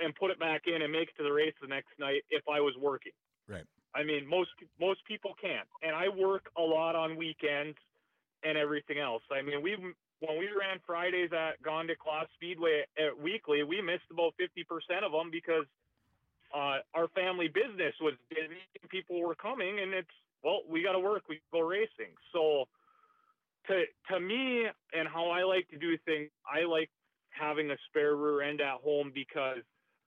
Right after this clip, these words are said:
Speaker 1: that way I don't feel rushed to put it back together if I break an axle tube.
Speaker 2: Right.
Speaker 1: I can take it apart. I can inspect every single part and know when I put it back in, it is just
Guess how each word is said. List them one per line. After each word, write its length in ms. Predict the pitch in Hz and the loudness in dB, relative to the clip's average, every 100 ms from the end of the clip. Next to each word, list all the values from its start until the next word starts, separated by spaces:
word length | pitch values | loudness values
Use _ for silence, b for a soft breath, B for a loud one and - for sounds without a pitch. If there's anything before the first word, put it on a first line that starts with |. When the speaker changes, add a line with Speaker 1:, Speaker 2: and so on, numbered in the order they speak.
| - | -6
Speaker 1:
that 260 | 143 160 170 | -2 0 2
way 200 | 190 185 | 4 4
I 160 | 160 165 | 4 2
don't 200 | 170 165 | 2 0
feel 240 | 180 170 147 | 2 4 4
rushed 480 | 135 151 139 - - | 4 0 0 -6 -8
to 40 | |
put 220 | - 151 135 | -4 -2 -2
it 80 | |
back 260 | 131 127 - | -2 -4 -4
together 480 | 117 131 117 107 107 | -4 0 0 -2 -4
if 160 | 123 120 | -4 -4
I 80 | 117 | -4
break 280 | 117 127 - | 0 -2 -2
an 80 | |
axle 360 | 120 107 - 92 | -4 -6 -8 -12
tube. 120 | - - _ | -14 -20 _
Speaker 2:
Right. 200 | 95 87 - _ _ _ 143 | -6 -6 -10 _ _ _ -4
Speaker 1:
I 180 | 175 185 | -2 0
can 140 | 226 196 - _ _ 202 | -2 -4 -8 _ _ 0
take 220 | 190 180 | 2 2
it 60 | |
apart. 500 | 208 - 202 180 180 - | -2 -2 0 2 0 -2
I 140 | 143 147 | -2 -2
can 100 | 156 | -2
inspect 640 | 139 - - 156 151 - _ _ 147 | -4 -6 -10 -4 -4 -6 _ _ -4
every 320 | 160 185 175 196 | -2 -2 -4 -4
single 260 | 180 175 - | 0 0 0
part 360 | 170 165 190 - _ _ _ _ | 0 0 0 -4 _ _ _ _
and 120 | 165 160 | 0 4
know 140 | 160 | 4
when 160 | 160 156 | 4 2
I 80 | 151 | 0
put 120 | - 175 | 0 -2
it 100 | 160 | 0
back 240 | 160 151 156 | -2 -2 -2
in, 320 | 156 196 202 _ _ _ _ _ _ | 0 -2 -4 _ _ _ _ _ _
it 160 | 165 175 | 0 2
is 160 | 143 117 - | 2 -2 -2
just 220 | 180 170 | 0 2